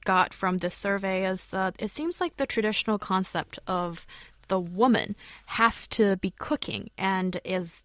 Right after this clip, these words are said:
the, well, you can call it family-oriented, seems to be changing. And as, uh, forty percent of white-collar women say that they do not want to cook,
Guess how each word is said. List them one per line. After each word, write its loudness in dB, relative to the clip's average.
the, 0
well, 2
you 2
can 0
call 2
it -4
family-oriented, 2
seems -2
to 0
be 2
changing. -2
And 2
as, 2
uh, 0
forty 2
percent -4
of -6
white-collar -2
women 2
say 0
that -6
they -4
do -4
not 0
want 0
to -8
cook, -6